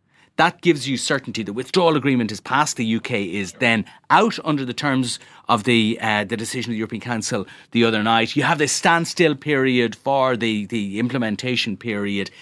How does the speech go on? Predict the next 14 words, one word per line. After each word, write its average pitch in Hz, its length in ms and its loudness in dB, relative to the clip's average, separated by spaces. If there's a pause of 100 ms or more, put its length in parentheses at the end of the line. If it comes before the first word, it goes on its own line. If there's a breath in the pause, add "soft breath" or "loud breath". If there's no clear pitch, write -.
(180 loud breath)
That 180 240 2
clears 120 320 0
the - 80 -8
decks, 110 340 -4
and 104 140 -6
I 95 60 -6
think 101 260 -10
in 92 200 -8
those 117 340 0 (220 loud breath)
circumstances, 101 1000 -4
a 98 80 -12
general 98 240 -4
election 92 320 -6
here, 87 320 -6